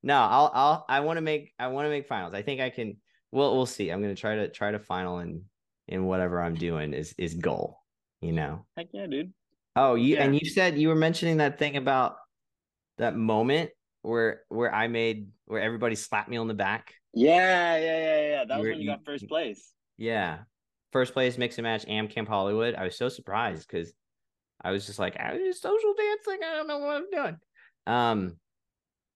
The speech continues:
Speaker 1: but it's so fun. Like, that moment of w-, w-, hearing finalists being called out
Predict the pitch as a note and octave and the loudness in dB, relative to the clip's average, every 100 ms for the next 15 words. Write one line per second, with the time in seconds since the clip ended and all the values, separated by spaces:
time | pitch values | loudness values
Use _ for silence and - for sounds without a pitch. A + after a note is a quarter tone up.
0 | _ G2 A#2+ C#3 D3 - - A#2+ C3+ E3 | _ -2 0 2 0 -2 0 2 4 0
1 | F#3 F3+ F3 - - A2+ B2+ - A#2+ G#2+ | -2 -8 -12 -16 -6 -4 -4 0 2 2
2 | A#2+ E3+ A2 G#2 G2 G#2+ C3+ F3+ F#3+ - | 2 2 0 0 0 0 0 -2 -4 -16
3 | _ _ _ _ _ _ _ - A2 G#2+ | _ _ _ _ _ _ _ -2 2 4
4 | G#2 G2 F#2 - _ _ _ _ _ _ | 2 0 -4 -14 _ _ _ _ _ _
5 | _ - - F#2 F#2 - G#2+ G2+ _ _ | _ -20 -18 -14 -14 -12 -10 -10 _ _
6 | - - C3+ C#3+ C3+ G#2 G2+ B2+ D3+ E3 | -12 0 2 2 0 0 0 0 0 -2
7 | - D3 A#2+ - A2+ A#2+ F2+ F2+ C3+ - | -4 -2 -2 0 0 2 0 0 -2 -4